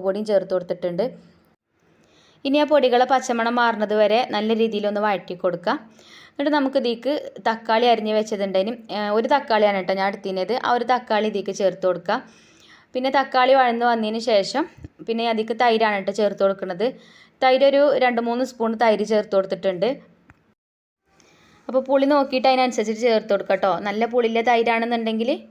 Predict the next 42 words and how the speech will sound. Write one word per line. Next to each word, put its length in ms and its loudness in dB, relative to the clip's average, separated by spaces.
അതിനനുസരിച്ചിട്ട് 600 -2
ചേർത്താൽ 320 0
മതി. 160 -6
ഇതിപ്പോൾ 220 0
അത്യാവശ്യം 420 -4
നല്ല 260 -2
പുളിയുള്ള 380 -2
തൈരാണ് 380 0
ട്ടോ. 100 -14
നമ്മൾ 240 -6
വീട്ടിലുണ്ടാക്കിയ 720 -4
തൈരാണ്. 400 -2
അപ്പോൾ 140 -4
ഞാൻ 100 2
രണ്ട് 200 2
മൂന്ന് 220 -2
സ്പൂണേ 320 -2
ചേർത്തിട്ടുള്ളൂ. 560 0
പിന്നെ 240 -4
നാരങ്ങ 360 2
നീര് 200 0
വേണമെങ്കിൽ 380 0
നാരങ്ങ 340 0
നീര് 240 -4
ചേർത്ത് 260 -2
കൊടുക്കുക. 260 -4
ഇനി 120 -6
അതും 240 0
ഇല്ലെങ്കിൽ 340 -2
കുറച്ച് 280 -4
സുർക്ക 340 -4
ചേർത്ത് 240 0
കൊടുത്താലും 400 -4
മതി. 200 -8
ഒരു 160 -8
പുളി 240 -6
കിട്ടാൻ 300 -4
വേണ്ടിയിട്ടാണ് 520 -8
ട്ടോ. 100 -4
അങ്ങനെ 200 -2
അതൊക്കെ 300 0
ചേർത്ത്, 360 0